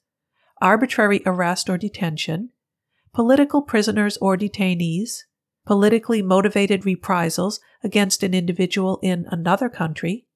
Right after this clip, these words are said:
serious restrictions of free expression and media, including violence, threats of violence, and unjustified arrests or prosecutions against journalists, and the existence of criminal libel laws,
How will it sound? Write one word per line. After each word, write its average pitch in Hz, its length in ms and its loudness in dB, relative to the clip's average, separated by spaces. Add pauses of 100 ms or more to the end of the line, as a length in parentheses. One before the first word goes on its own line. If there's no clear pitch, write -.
(320)
serious 226 600 0
restrictions 185 640 -4
of 165 120 -4
free 220 260 0
expression 165 560 -4
and 160 220 -6
media, 175 440 -4 (300)
including 214 500 0
violence, 180 720 0
threats 208 320 0
of 233 100 -2
violence, 170 480 -2 (340)
and 214 360 0
unjustified 180 680 -2
arrests 170 520 -4 (280)
or 208 460 2
prosecutions 185 680 -2
against 175 380 -4
journalists, 165 760 -6 (380)
and 226 280 2
the 247 220 0
existence 202 540 -2
of 185 120 -4
criminal 196 420 -2
libel 175 480 0
laws, 165 420 -2